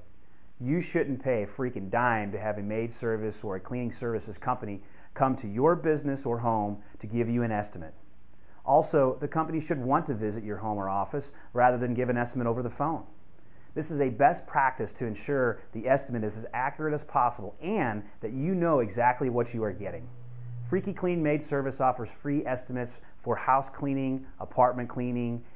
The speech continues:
and office cleaning services in Saint Louis and the surrounding communities.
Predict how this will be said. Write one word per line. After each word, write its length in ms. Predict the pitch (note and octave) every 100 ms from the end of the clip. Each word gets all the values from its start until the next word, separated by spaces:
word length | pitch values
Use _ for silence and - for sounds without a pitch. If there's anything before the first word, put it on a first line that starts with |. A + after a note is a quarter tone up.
| -
and 160 | G#2+ G#2
office 380 | A#2 A#2 A#2 -
cleaning 260 | A#2+ A2+
services 560 | G#2 A2 G#2 G2 G#2+ G2+
in 160 | B2 B2+
Saint 340 | - B2+ G#2
Louis 380 | G#2 G2 G2+ - - - - -
and 440 | F3 F#3+ D3 C3
the 100 | A#2+
surrounding 400 | A#2 A2+ G#2+ G#2+
communities. 640 | G2+ G#2 G2 F2+ E2+ -